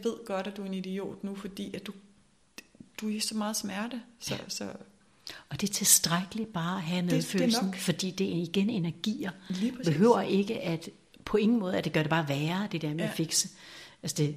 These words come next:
Speaker 2: oplever man jo også, ikke? At
Speaker 1: Ja.
Speaker 2: du skal i hvert fald ikke fortælle. Altså, det kan
Speaker 1: Lige
Speaker 2: optrappe
Speaker 1: præcis.
Speaker 2: en konflikt, ikke?
Speaker 1: Ja.
Speaker 2: Så bare det der at være der,
Speaker 1: Ja.
Speaker 2: stille til stede,
Speaker 1: Lige
Speaker 2: det er
Speaker 1: præcis.
Speaker 2: helt vildt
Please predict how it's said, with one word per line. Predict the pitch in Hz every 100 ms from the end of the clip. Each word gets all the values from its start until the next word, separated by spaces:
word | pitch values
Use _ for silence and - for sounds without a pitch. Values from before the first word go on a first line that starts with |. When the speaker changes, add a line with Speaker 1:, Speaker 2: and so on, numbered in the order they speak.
| -
Speaker 2:
oplever | 160 151 269 240
man | 170
jo | 139 143
også, | 151 226
ikke? | 220
At | 220
Speaker 1:
Ja. |
Speaker 2:
du | -
skal | -
i |
hvert | 127
fald | 139
ikke | -
fortælle. | 202 175 -
Altså, | 151 -
det | 175
kan | 185
Speaker 1:
Lige | 180
Speaker 2:
optrappe | 202 - 196 180
Speaker 1:
præcis. | 170
Speaker 2:
en |
konflikt, | 165 160 - 175 -
ikke? | 247 233
Speaker 1:
Ja. | 233 214 -
Speaker 2:
Så | - 208
bare | 214
det | 226 226
der | 214
at | 175 190 170
være | 165 170 196 226
der, | 233 220 -
Speaker 1:
Ja. | 202 190 196
Speaker 2:
stille | - - - 190 190 214 202 -
til | - 175
stede, | - 156 160 175
Speaker 1:
Lige | 208
Speaker 2:
det | 175
er |
Speaker 1:
præcis. | 139 143 156 208
Speaker 2:
helt | 294
vildt | 143